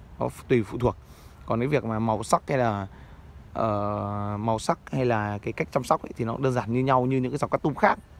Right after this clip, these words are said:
có nghĩa là độ ẩm lớn, ờ, và tương đối mát một chút, đừng nóng quá, bởi vì những cái cây cát tum này nó không phải thuộc khí hậu, ờ, Đông Nam Á mình. Cứ mát một chút, như cái dòng đen thì như em thấy nhiều người,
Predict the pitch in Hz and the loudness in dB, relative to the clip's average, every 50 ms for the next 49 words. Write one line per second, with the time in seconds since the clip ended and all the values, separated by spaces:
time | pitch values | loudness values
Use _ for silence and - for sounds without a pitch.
0 | - - - - 135 143 139 120 104 117 139 - - 120 101 98 101 107 113 147 | -12 -8 -6 -4 -2 0 0 0 0 0 0 0 0 0 0 0 2 2 2 2
1 | 277 - - - - - - - - - - - - - - - - - - - | 2 0 -6 -18 -20 -20 -18 -18 -18 -18 -18 -18 -20 -20 -20 -20 -20 -20 -20 -20
2 | - - - - - - 113 113 104 113 107 107 104 104 104 104 107 - 147 139 | -20 -20 -20 -14 -8 -4 -4 -2 0 0 0 0 0 0 0 0 2 2 2 4
3 | 127 120 123 156 175 196 160 123 - 175 214 - - - - - 143 113 107 107 | 4 2 2 0 -2 -4 -4 -2 0 0 -2 -2 -4 -14 -6 -2 -2 0 0 0
4 | 110 110 117 120 117 113 139 214 - - - 113 107 101 107 104 107 127 - - | 0 0 2 2 2 2 2 0 -4 -4 -4 -2 -2 0 -2 -4 -4 -2 -4 -2
5 | - 135 120 151 - - 143 127 123 110 98 104 - - 139 113 98 - 110 - | -2 -2 -4 -2 -2 0 0 0 0 -2 -2 -4 -4 -4 -2 -2 -4 -4 -8 -4
6 | - 120 147 - - - 110 104 98 101 101 101 101 - - - 123 123 120 117 | 0 0 0 0 0 -4 -4 -4 -4 -4 -6 -8 -10 -10 -8 -4 -4 -4 -4 -4
7 | 104 101 131 156 127 110 - - - - - - - - - - - - - - | -6 -4 0 0 0 0 -2 -6 -14 -20 -20 -20 -20 -20 -20 -20 -20 -20 -20 -20
8 | - - - - - - - 120 135 151 151 156 175 202 240 - - - 131 - | -20 -20 -20 -20 -10 -4 -2 -2 -2 0 2 2 2 2 0 -4 -12 -12 -10 -8
9 | 104 - 196 233 - - - - 135 135 127 135 135 135 120 110 107 107 131 135 | -2 0 0 0 -2 -4 -10 -4 -2 0 2 2 2 2 2 0 2 4 6 8
10 | 135 127 127 120 113 107 107 104 104 110 117 123 123 120 120 117 117 - - 107 | 8 6 4 2 -2 -2 -2 -2 -2 -2 -2 -2 -2 -2 -4 -4 -6 -4 -4 -4
11 | 113 143 143 123 117 110 107 104 101 101 98 | -2 0 0 0 0 0 -2 -2 -2 -4 -6